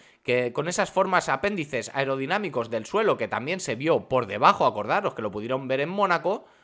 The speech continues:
¿vale? Aquí podéis ver el de Aston Martin y aquí podéis ver el de Red Bull, conceptos muy, muy, muy similares,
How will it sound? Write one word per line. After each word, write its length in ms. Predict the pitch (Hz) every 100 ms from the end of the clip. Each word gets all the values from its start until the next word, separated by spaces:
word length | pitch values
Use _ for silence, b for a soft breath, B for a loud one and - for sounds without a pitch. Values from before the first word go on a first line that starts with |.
| b -
¿vale? 260 | 107 120
Aquí 220 | 175 127 113
podéis 280 | 120 127
ver 320 | 143 151 92 b b -
el 160 | 101
de 80 | 117
Aston 280 | - 160 170
Martin 460 | 208 208 247 247 -
y 120 | 170
aquí 160 | 175
podéis 280 | 220 220 202
ver 160 | 165 202
el 120 | 214
de 100 | 180
Red 180 | 139 143
Bull, 220 | 233 208
conceptos 520 | 156 143 202 202 254
muy, 500 | 214 170 170 220 277
muy, 360 | 247 214 240 262
muy 440 | 220 185 190 254
similares, 760 | - 208 156 147 151 196 269